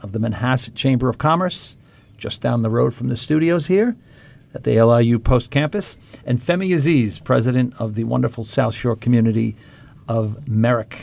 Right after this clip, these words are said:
So thanks again for joining us today. Nice to have you.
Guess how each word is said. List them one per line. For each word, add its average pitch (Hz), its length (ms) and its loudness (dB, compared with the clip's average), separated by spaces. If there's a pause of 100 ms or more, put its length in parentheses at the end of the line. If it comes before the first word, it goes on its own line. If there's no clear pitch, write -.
(1200)
So 110 380 -6
thanks 123 260 -4
again 117 240 -2
for 110 140 -8
joining 117 340 2
us - 140 -6
today. 110 240 0
Nice 110 180 -2
to 113 80 0
have 113 220 2
you. 98 120 -4